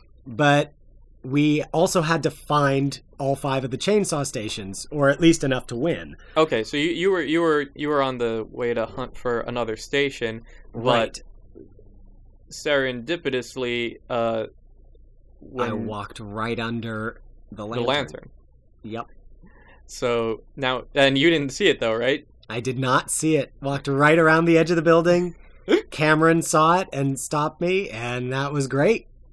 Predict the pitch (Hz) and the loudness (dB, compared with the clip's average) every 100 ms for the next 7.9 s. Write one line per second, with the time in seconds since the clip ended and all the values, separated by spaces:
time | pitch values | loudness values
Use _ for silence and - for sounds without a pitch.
0 | - 147 143 123 - - - - - - | -8 0 2 2 -4 -20 -20 -20 -20 -20
1 | - - - - - 156 147 - - - | -20 -20 -20 -10 -2 -2 -2 -6 -18 -14
2 | - - - - - - - 196 123 - | -14 -14 -16 -16 -16 -10 -4 0 0 -2
3 | - - 185 180 170 151 - 143 143 135 | -16 -6 -2 0 0 0 -2 -2 0 -2
4 | - - 120 131 127 123 120 120 117 135 | -4 -8 -2 2 2 2 -2 -6 -6 -4
5 | 123 120 117 123 123 131 131 - 208 147 | 0 0 0 0 2 0 -2 0 2 4
6 | 143 226 160 - 180 151 120 139 - - | 2 -2 -4 0 2 2 0 -8 -16 -20
7 | - - - 370 - 254 247 135 | -20 -12 -4 -4 -4 -4 -2 -2